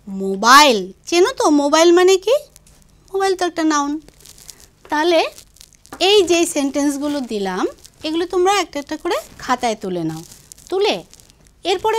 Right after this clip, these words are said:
বসে বসে তুমি প্রত্যেকটা সেন্টেন্সের মধ্যে কোনটা নাউন এটা বের করবে। প্রথম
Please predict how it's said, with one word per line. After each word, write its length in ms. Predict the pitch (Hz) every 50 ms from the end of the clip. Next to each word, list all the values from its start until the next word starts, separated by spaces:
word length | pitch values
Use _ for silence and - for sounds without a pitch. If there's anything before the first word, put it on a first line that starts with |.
| 392 311
বসে 200 | 302 294 - - 330 311
বসে 260 | 349 330 - - 262 339 554 659 - _ _
তুমি 200 | 294 269 262 262 262 262 262 _ _ _ _ - -
প্রত্যেকটা 680 | 269 262 - - 320 - - - - - - - 349 339 - -
সেন্টেন্সের 560 | 262 233 240 240 - 262 277 285 - 320 311 311 320
মধ্যে 300 | 330 294 277 - 254 247 320 440 - _ _ - - _ _ - - - - -
কোনটা 480 | 359 370 370 370 381 370 - - 392 440 554 587 - - - - _ _ _ _ _ _ - _ _ _ _ _ _ _ _ _ _ _ _ _ _ _ _ _ _ _ _ _ _ _ 285 262 254
নাউন 280 | 262 277 320 339 277 214 165 160 160 _ - _ _ _ - _ _ - 311
এটা 140 | 320 311 277 247 202
বের 120 | - 247 - -
করবে। 200 | 156 151 160 165 180 -
প্রথম 300 | - 349 349 - - 427